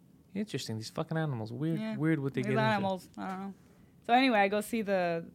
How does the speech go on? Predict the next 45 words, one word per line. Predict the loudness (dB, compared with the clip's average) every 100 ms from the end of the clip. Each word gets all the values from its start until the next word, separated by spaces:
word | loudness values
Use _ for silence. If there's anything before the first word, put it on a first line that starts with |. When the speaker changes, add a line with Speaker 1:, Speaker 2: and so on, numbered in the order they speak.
| -10
Speaker 2:
that | -8 0
doctor, | 4 4 2 -4 -2
and, | -6 -8
um, | -8 -8 -10 -16 -20 -20 -20 -12
he | -6
takes | 2 2 4
a | 2
look | 2 0
at | -2
me |
two | -4 -6
seconds. | -4 -2 -2 -2
He's |
like, | -4 -4 -8 -20 -20 -20 -20 -12
"Did | -8
you | -4
go | 0 0
to, | 0 -2 0
um, | 0 -2 -6 -10 -14 -20 -20 -20 -20 -12
to, | -8
like, | -6
a | -8
public | -4 -4 -4
spa | -6 -6 -4
recently?" | -4 -6 -2 -2
I |
was | -2
like, | -6 -8
"Yeah." | -8 -8 -12 -20 -20 -20 -20 -20 -20 -20 -20 -20 -20 -20 -20 -20 -10
He's | -2
like, | -2 0
"How | 0
long | 0 0
ago?" | -2
I | -4
was | -4
like, | -8 -10 -20 -12
"I | -10
don't | -10
know, |
like, | -12 -18 -20 -20 -20 -20 -20 -20
six, | -12 -12 -8
seven | -8 -6 -4
days | -4 -6
ago." | -6 -8